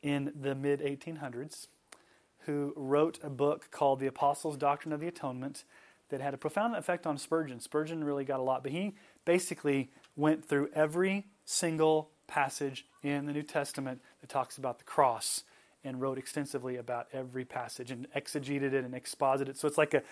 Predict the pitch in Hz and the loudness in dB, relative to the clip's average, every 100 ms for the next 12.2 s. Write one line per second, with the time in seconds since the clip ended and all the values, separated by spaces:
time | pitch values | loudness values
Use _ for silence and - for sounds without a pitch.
0 | - - - 156 147 - 160 175 170 156 | -12 -6 2 4 4 4 4 6 6 6
1 | - 170 165 - - 160 135 156 156 151 | 2 2 2 2 4 2 8 10 10 6
2 | 139 135 139 113 - - - _ _ _ | 0 0 0 0 -4 -6 -8 _ _ _
3 | _ _ _ _ _ 170 175 175 196 190 | _ _ _ _ _ 6 8 10 8 8
4 | 143 190 226 226 175 170 147 156 202 185 | 4 6 6 6 4 2 2 4 4 4
5 | 156 131 117 156 165 - - - - - | 2 2 8 10 10 8 -4 -18 -20 -2
6 | 156 151 147 143 147 - 143 147 147 147 | 0 4 4 2 0 -2 0 2 0 -2
7 | 143 147 165 - 131 131 - - - - | 0 0 2 4 4 2 -4 -20 -20 -20
8 | - - - 143 143 160 185 185 151 147 | -20 -6 2 4 8 10 10 8 6 8
9 | 147 143 156 156 151 - 175 180 151 151 | 8 6 2 0 -2 0 2 4 2 4
10 | 143 147 147 156 135 - 117 - - - | 2 2 -2 -2 -4 -6 -10 -14 -16 0
11 | 147 151 151 147 151 151 - 170 175 190 | 2 4 2 0 0 0 2 2 4 4
12 | 185 | 4